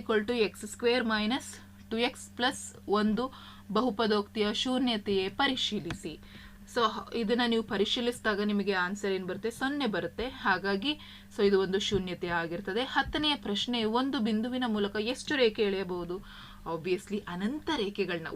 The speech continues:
ಒಂದೇ ಬಿಂದು ಅವ್ರು ಕೇಳಿದ್ರು, ಎರಡು ಬಿಂದು ನಡುವೆ ಅಂತ ಕೊಟ್ಟಿದ್ರೆ ಒಂದೇ ರೇಖೆ ಆಗ್ತಿತ್ತು. ಅವ್ರು ಕೊಟ್ಟಿರೋದು ಒಂದು ಬಿಂದುವಿನ ಮೂಲಕ ಅನಂತ ರೇಖೆಗಳು, ಎಷ್ಟು ಬೇಕಾದ್ರೂ ಅಷ್ಟು ರೇಖೆಗಳನ್ನ ಎಳಿಬಹುದು. ಕೊಟ್ಟಿರುವ ಚಿತ್ರದಲ್ಲಿ ತ್ರಿಭುಜ ಎ ಬಿ ಸಿಯ ವಿಸ್ತೀರ್ಣ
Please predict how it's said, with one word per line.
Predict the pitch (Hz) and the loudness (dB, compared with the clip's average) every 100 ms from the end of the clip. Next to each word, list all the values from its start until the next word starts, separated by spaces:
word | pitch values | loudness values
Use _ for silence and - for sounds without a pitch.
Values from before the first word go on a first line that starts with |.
| 185 | 2
ಒಂದೇ | 220 330 254 | 2 2 2
ಬಿಂದು | 247 208 202 | 2 2 2
ಅವ್ರು | 202 | 0
ಕೇಳಿದ್ರು, | 180 170 165 175 185 | -4 -4 -2 0 2
ಎರಡು | 262 262 | 2 2
ಬಿಂದು | 285 277 262 | 0 0 0
ನಡುವೆ | 254 262 | 0 -2
ಅಂತ | 240 254 254 | -4 -4 -4
ಕೊಟ್ಟಿದ್ರೆ | 254 269 254 | -2 -4 -2
ಒಂದೇ | 233 240 254 | -2 -2 -2
ರೇಖೆ | 196 196 180 | -4 -4 -8
ಆಗ್ತಿತ್ತು. | - - - 226 | -8 -12 -8 -6
ಅವ್ರು | 233 226 | -4 -4
ಕೊಟ್ಟಿರೋದು | 208 226 285 - - - - 185 | -2 -4 -6 -12 -16 -14 -4 0
ಒಂದು | 302 330 262 | 2 2 4
ಬಿಂದುವಿನ | 233 208 190 175 | 4 4 2 -2
ಮೂಲಕ | 170 202 214 220 180 | -6 -6 -10 -8 -8
ಅನಂತ | 170 196 240 302 294 277 214 | -4 0 2 0 0 0 2
ರೇಖೆಗಳು, | 208 185 165 160 190 | 0 -4 -6 -2 -4
ಎಷ್ಟು | - - 202 | -4 -2 0
ಬೇಕಾದ್ರೂ | 190 196 190 196 | 0 -4 -4 -4
ಅಷ್ಟು | - 185 | -6 -6
ರೇಖೆಗಳನ್ನ | 175 165 175 170 320 - - - 247 | -6 -6 -4 -2 -2 -4 -8 -4 -2
ಎಳಿಬಹುದು. | 196 - - - - - - - - - - | -2 -6 -14 -16 -18 -20 -20 -20 -20 -12 -8
ಕೊಟ್ಟಿರುವ | 269 - 330 320 311 | -2 2 2 2 0
ಚಿತ್ರದಲ್ಲಿ | 240 208 196 214 254 214 | -4 -2 0 0 0 -2
ತ್ರಿಭುಜ | 233 247 247 247 196 | -2 0 2 4 6
ಎ | 185 | 4
ಬಿ | 247 - | 0 -2
ಸಿಯ | 269 269 214 | -2 0 0
ವಿಸ್ತೀರ್ಣ | 202 - 190 214 | -2 0 0 2